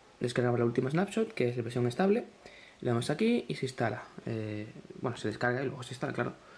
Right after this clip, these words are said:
Entonces, ¿cómo es el rendimiento de un dispositivo, eh, con una rom personalizada? Pues la verdad es que es súper rápido,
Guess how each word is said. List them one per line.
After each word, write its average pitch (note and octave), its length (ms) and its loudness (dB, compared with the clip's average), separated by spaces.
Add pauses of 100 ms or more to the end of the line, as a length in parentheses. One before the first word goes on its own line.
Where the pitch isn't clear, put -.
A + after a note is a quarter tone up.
(420)
Entonces, C#3 400 0 (1000)
¿cómo F#3+ 180 4
es F3+ 60 4
el E3 80 0
rendimiento D#3+ 400 4
de D3 60 2
un C#3+ 60 0
dispositivo, B2+ 500 2 (100)
eh, A2 560 0
con B2+ 160 2
una A2+ 100 2
rom A#2 220 -2 (320)
personalizada? A2+ 460 -2
Pues - 480 -20
la - 40 2
verdad E3 120 4
es E3+ 40 -6
que F3 120 0
es - 60 -2
súper D3+ 380 2
rápido, F#3 420 2